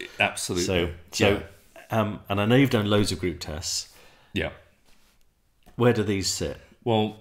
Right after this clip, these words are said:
Speaker 1: um, I think they're a-, up there with the very best.
Speaker 2: Oh,
Speaker 1: Um,
Speaker 2: yes.
Speaker 1: so,
Speaker 2: Yeah.
Speaker 1: um, so for me, the, uh,
Speaker 2: Can I bring one in?
Speaker 1: Yes, absolutely.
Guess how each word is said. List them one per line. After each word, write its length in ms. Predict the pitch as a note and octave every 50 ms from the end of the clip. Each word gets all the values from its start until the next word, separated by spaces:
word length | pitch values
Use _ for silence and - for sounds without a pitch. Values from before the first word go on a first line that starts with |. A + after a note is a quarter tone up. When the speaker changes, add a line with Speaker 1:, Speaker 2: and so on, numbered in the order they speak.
| -
Speaker 1:
um, 380 | A2 G#2+ G#2 G#2 G2+ G2 F#2+ - - - - - - - - - _ _ _ _ _ _ _ _ _ _ _ _ - - -
I 60 | A2+
think 180 | A2 C3 C3 G#2+
they're 300 | G#2+ G2 F#2+ F#2 F2+ F#2 F#2 - - -
a-, 120 | G2 - - - _ _ - -
up 240 | A#2+ - - -
there 180 | G#2+ A2 G#2 G2+
with 120 | G2+ G2
the 60 | F#2 F2+
very 260 | G#2 G2 F#2 F2+ F2+
best. 520 | - F2 F2 - - - - - - - - _ - - -
Speaker 2:
Oh, 160 | - F#2 F#2 F2+
Speaker 1:
Um, 260 | F2 F2+ F2 E2 - -
Speaker 2:
yes. 360 | - F#2 F2 D#2 - - - -
Speaker 1:
so, 540 | - - - C3+ A2+ G2+ G2+ G2+ G2+ G2+ G2+ - - -
Speaker 2:
Yeah. 220 | F#2 F2 D#2+ - - -
Speaker 1:
um, 360 | G#2+ G2 G#2 G2+ G2+ F#2+ - - - - - - - - -
so 240 | - - - C3 A2+
for 140 | - - B2
me, 340 | B2+ C#3 C#3+ C3 G#2+ F#2+ F#2+
the, 360 | F2 G2 G2+ G2 G2 G2 F#2+
uh, 220 | F#2 F#2 F2+ E2+
Speaker 2:
Can 180 | E2+ - A2 G#2+
I 40 | G#2+
bring 200 | G#2+ G#2+ G2 G2
one 120 | F#2+ F2+
in? 100 | D#2+ G2
Speaker 1:
Yes, 460 | D3+ F3 C#3 F#2+ - - - - - -
absolutely. 560 | G2 - - G#2+ G2+ G#2 D#2 D2+ D#2+ D#2